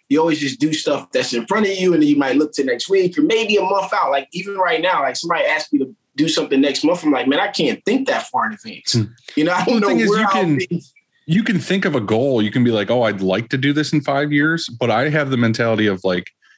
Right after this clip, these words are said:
Speaker 2: "Yeah, that's cool. I'd like to get there. That'd be sweet. And I'll keep working to that goal." But if something happens and changes, I just wanna easily be able to pivot to something else. I don't want, like,
Speaker 1: Yeah.
Speaker 2: my soul to get crushed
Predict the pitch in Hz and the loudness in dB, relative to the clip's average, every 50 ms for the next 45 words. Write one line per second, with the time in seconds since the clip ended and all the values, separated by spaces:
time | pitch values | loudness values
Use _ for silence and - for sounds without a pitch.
0 | _ _ - 135 143 131 101 87 - - - 120 117 123 127 120 101 90 101 104 | _ _ -2 0 0 0 -2 -2 -6 -4 -2 0 2 2 2 2 0 0 -2 -2
1 | 110 - 104 92 98 95 - 110 113 113 101 92 87 92 - - - 101 107 123 | -2 -2 -2 -2 -2 -2 0 0 0 0 0 0 -2 -2 -2 -2 0 0 0 0
2 | - - 92 90 90 90 - - - - - - - 92 98 113 110 - 117 113 | 0 0 -2 -2 -2 -2 -4 -4 -6 -6 -6 -2 -2 0 0 0 0 0 -2 -2
3 | 117 - 135 127 117 95 90 90 90 95 107 120 135 131 - - - - - _ | 0 0 0 0 0 0 0 0 0 0 0 0 -2 -4 -8 -18 -20 -20 -20 _
4 | _ _ 120 113 104 - - 131 131 127 143 123 98 110 104 110 110 - 123 117 | _ _ -2 -2 -2 0 0 -2 0 0 -2 -2 -2 -2 -2 -2 -2 -2 0 2
5 | 117 110 95 - 110 107 110 117 127 139 131 123 - - 104 107 123 135 131 - | 2 0 0 0 0 0 0 2 0 0 -2 -4 -6 -6 -4 -2 -2 -2 0 0
6 | 131 127 120 95 - - 110 110 113 113 117 110 104 101 92 98 98 98 95 95 | 0 0 0 -2 -2 0 0 0 2 2 2 2 2 2 2 2 2 2 2 0
7 | 90 90 90 - - 98 92 95 92 92 - 104 - 95 90 87 82 90 92 87 | -2 -2 -4 -4 -4 -2 -2 -2 -4 -4 -6 -6 -4 -4 -4 -2 -2 -2 -2 -2
8 | - - - - 95 120 127 123 123 117 - 101 101 92 92 123 120 117 - - | -4 -6 -6 -4 -2 -2 0 0 0 -2 0 -2 -2 -2 -2 -4 -6 -6 -8 -12
9 | - - - _ _ 113 110 110 - - - 127 120 120 123 123 120 110 104 95 | -18 -20 -20 _ _ -2 -2 0 -2 -2 0 2 2 2 2 2 0 0 0 -2
10 | - - - - 117 110 110 107 - - | -2 -4 -6 -4 0 0 0 0 -2 -4